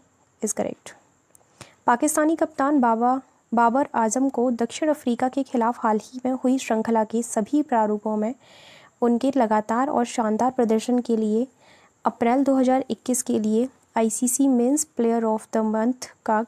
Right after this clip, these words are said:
खिताब दिया गया है। ऑस्ट्रेलियाई महिलाओं की टीम के विकेटकीपर बल्लेबाज एलिसा हीली को भी अप्रैल माह के दौरान उसके, उनके अविश्वसनीय प्रदर्शन के लिए आईसीसी Women of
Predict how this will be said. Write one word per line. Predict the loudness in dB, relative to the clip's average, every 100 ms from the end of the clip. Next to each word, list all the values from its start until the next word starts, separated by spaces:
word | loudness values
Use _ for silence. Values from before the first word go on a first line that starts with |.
| -6
खिताब | -4 -2 -2 -4 _ _ _ _ _ _ 0
दिया | 2 4
गया | 4 0
है। | 0 -2 -2
ऑस्ट्रेलियाई | -4 -2 0 2 2 2
महिलाओं | 2 0 0 0 0 -2
की | -2 -4
टीम | 0 2 2
के | 2 0 -2 _ _ -20 -20 -4
विकेटकीपर | 0 2 0 -2 0 0 0
बल्लेबाज | 2 2 2 2 0 -2 -4 -8 -2
एलिसा | 0 2 0 -2
हीली | -2 -2 0 2
को | 0 -2 -2 -6 _ _ _ _ _ _ -4
भी | 0 0
अप्रैल | -2 0 2
माह | 4 2 0
के | 0 0
दौरान | 0 0 -2 -6 -6
उसके, | -4 -2 0 -2 -6 _ _ -2
उनके | 0 0
अविश्वसनीय | -2 -2 -2 -4 -4 -2 0 0
प्रदर्शन | 0 0 0 -2 -2 0
के | 0
लिए | 0
आईसीसी | 2 0 -2 -2 0
Women | 0 2 2 2
of | 0 -2